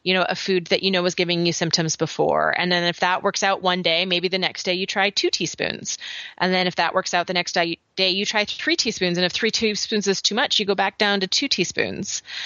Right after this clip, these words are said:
Um, and then you try after a couple of days. And the reason why that's done slowly is to help encourage the growth of the bacteria that we need to help digest these foods. Um, but they tend to be slower growers. So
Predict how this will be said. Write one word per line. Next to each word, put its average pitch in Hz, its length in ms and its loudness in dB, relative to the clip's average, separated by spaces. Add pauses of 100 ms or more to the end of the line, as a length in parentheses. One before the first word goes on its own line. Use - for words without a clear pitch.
(260)
Um, 175 280 2
and 185 140 2
then 175 120 2
you 180 80 2
try 185 200 0
after 175 220 -2
a 170 40 -6
couple 175 240 -4
of 180 60 0
days. 190 360 0
And 196 220 2
the 190 80 0
reason 269 300 0
why 247 140 2
that's - 180 -2
done 190 160 2
slowly 202 720 0
is 165 320 0
to - 100 -2
help 202 280 -2
encourage 208 460 0
the 185 80 2
growth 170 480 0 (100)
of 160 360 0 (560)
the - 80 0
bacteria 214 640 0
that 180 180 -2
we 185 120 -2
need 214 300 0
to 190 80 -2
help 175 520 0 (460)
digest 190 640 0
these 180 320 -2
foods. - 720 -2 (320)
Um, 208 140 0
but 226 120 0
they 247 80 2
tend 330 260 -2
to 392 60 2
be 294 120 0
slower 220 340 0
growers. 247 640 -2
So 202 540 0